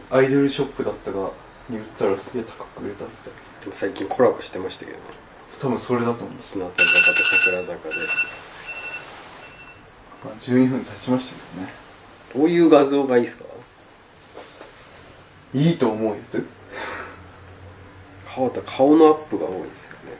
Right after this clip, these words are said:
Speaker 1: ああ、そうなんですね。
Speaker 2: ブログとか。
Speaker 1: ああ、一回いいと思ったやつ自分があったんで、
Speaker 2: うん。
Speaker 1: 一回送りましたよね。あの、ブログの、「このブログいいよ」っていうの。
Speaker 2: <laughs>
Speaker 1: 逆通知みたいなしました。
Speaker 2: 逆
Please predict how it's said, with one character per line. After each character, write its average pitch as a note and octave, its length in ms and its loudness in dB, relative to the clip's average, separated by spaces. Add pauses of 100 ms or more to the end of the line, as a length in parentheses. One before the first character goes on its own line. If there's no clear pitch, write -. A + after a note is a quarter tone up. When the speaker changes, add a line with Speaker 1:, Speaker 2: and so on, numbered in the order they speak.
(680)
Speaker 1:
あ C#3 140 -2
あ、 C#3 40 -2
そ D#3 120 -8
う C3+ 40 -2
な - 60 -4
ん - 100 -10
で G2+ 60 -4
す G2 60 -4
ね。 F#2+ 60 -6
Speaker 2:
ブ F#2+ 60 -8
ロ F2+ 60 -10
グ F#2+ 80 -10
と - 160 -12
か。 - 60 -12 (880)
Speaker 1:
あ D3 260 10
あ、 C3+ 40 6
一 B2+ 100 2 (180)
回 A#3 380 6 (420)
い G#3+ 180 -2
い - 40 -6
と C3+ 100 4
思 A#2+ 140 0
っ - 20 -6
た - 140 -6
や G2+ 60 0
つ - 120 -14
自 G#2 180 -10
分 A2+ 180 -8
が G#2+ 120 2
あ - 40 -2
っ - 20 -8 (120)
た - 60 -8
ん E2 180 -12
で、 - 180 -8 (140)
Speaker 2:
う - 40 2
ん。 - 40 0
Speaker 1:
一 - 100 -2
回 A#3 140 8
送 G3 180 4
り G3+ 80 2
ま G3+ 80 0
し - 100 -12
た - 60 -8
よ - 80 -10
ね。 B2+ 100 -12 (1160)
あ A#2+ 60 -8
の、 A2+ 60 -8 (1900)
ブ D#3+ 120 8
ロ D#3+ 140 8
グ C#3 140 10
の、 B2+ 160 8 (100)
「こ F#3+ 100 6
の G#3 100 12
ブ G#3 100 8
ロ G#3+ 120 6
グ F#3 80 6
い G3 100 8
い E3+ 40 6
よ」 C#3+ 100 6
っ - 40 -4
て - 160 -6
い G2+ 80 -4
う G2+ 40 -8
の。 A#2+ 60 -10 (1200)
Speaker 2:
<laughs> - 20 -8
Speaker 1:
逆 D#3 200 2 (200)
通 A#3 240 -4
知 C3+ 140 -6
み G2+ 60 -8
た G2+ 80 -12
い - 20 -8
な - 60 -16
し - 80 -14
ま A#2+ 100 -8
し C3 40 2
た。 D3+ 60 8
Speaker 2:
逆 F#3 380 4